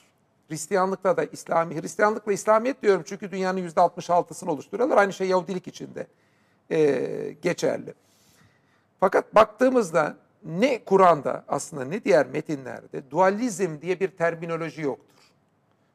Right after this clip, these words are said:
Dualizm, monizm şeklindeki terminoloji felsefeden gelmiş bir terminolojidir. Kur'an bir ruh üflenmesinden bahseder. Ruhun ayrı bir cevher mi?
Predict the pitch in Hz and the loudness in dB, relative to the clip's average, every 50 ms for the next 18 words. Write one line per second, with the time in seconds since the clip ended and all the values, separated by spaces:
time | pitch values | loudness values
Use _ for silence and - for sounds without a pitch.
0 | _ _ - - 165 190 208 240 262 233 156 180 165 160 151 160 185 233 226 190 | _ _ -4 2 4 6 6 6 4 0 -2 -4 -4 -4 -4 -4 -4 -4 -4 -4
1 | - 156 - 185 180 - - 180 170 156 147 - 151 - - 175 196 220 214 190 | -6 -8 -6 -8 -8 -8 -8 -12 -10 -10 -10 -12 -8 -4 0 0 0 0 -2 -4
2 | 165 151 139 143 - 254 - - 175 185 160 - 185 - 175 170 180 185 190 180 | -4 -4 -4 -6 -6 -8 -4 -2 -2 -2 -2 -2 -4 -4 -4 -4 -2 -4 -4 -4
3 | 160 156 156 151 156 - - - 139 - 139 135 127 127 127 123 120 117 110 113 | -4 -4 -4 -6 -8 -18 -18 -18 -14 -10 -8 -8 -8 -10 -14 -20 -20 -20 -20 -20
4 | 113 - - 127 _ _ _ _ _ _ _ _ _ _ _ _ _ _ _ _ | -20 -20 -20 -20 _ _ _ _ _ _ _ _ _ _ _ _ _ _ _ _
5 | _ _ _ _ _ _ _ _ - - 233 233 240 240 202 226 220 233 285 285 | _ _ _ _ _ _ _ _ 0 2 4 4 4 2 0 0 0 0 -2 -4
6 | - - - 220 202 202 196 185 - - 202 208 214 214 185 156 135 123 - 143 | -4 0 2 2 2 2 0 -2 -2 -2 -4 -2 0 2 4 2 2 2 -2 -6
7 | - 127 123 - 175 214 220 220 196 165 160 170 196 214 269 254 190 220 208 185 | -8 -10 -10 -6 -4 -2 -2 0 0 0 0 0 0 0 -2 -2 2 4 4 4
8 | 160 165 160 135 - - - - | 6 6 4 4 4 -2 -10 -18